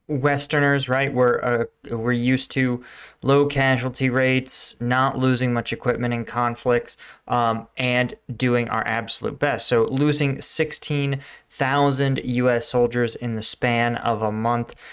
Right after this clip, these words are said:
would be, uh, catastrophic, to say the least. Uh, that's the equivalent of something like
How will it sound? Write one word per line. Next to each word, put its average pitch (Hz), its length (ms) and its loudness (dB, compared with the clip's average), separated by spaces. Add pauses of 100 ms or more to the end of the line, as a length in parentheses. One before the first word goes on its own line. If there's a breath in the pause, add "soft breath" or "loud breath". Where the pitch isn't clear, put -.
(160 loud breath)
would 117 300 -2
be, 113 340 -2
uh, 101 220 -4
catastrophic, 123 1000 -2
to 113 100 -6
say 113 240 2
the 104 180 -4
least. 123 560 -2 (300 loud breath)
Uh, 117 180 0
that's 113 320 -2
the 113 180 -2
equivalent 113 560 -2
of 110 120 -4
something 110 340 -4
like 104 260 -4